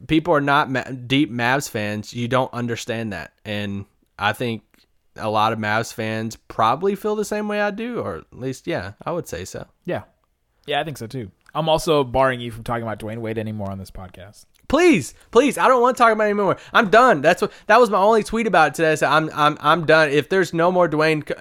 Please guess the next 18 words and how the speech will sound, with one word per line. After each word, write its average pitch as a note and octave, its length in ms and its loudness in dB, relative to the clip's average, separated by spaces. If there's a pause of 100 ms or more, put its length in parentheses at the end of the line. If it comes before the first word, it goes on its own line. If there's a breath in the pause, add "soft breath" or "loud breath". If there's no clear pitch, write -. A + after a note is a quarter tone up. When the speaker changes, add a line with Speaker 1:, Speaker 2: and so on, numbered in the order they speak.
(140)
Speaker 1:
Dwayne D3 300 0
Wade D3 180 0
content D3+ 440 -2
anymore, E3 260 0
I, D3 180 0
I'm, C#3 380 -4
I'm, B2 320 -6
I'm A#2+ 220 -6
okay C3 220 -2
with C3+ 100 -4
that. G#2 160 -2
I'm, A#2+ 180 -4
I'm A#2 120 -10
done C3 240 -2
with A#2 140 -8
all F2+ 140 -10
that - 120 -12
stuff. - 260 -20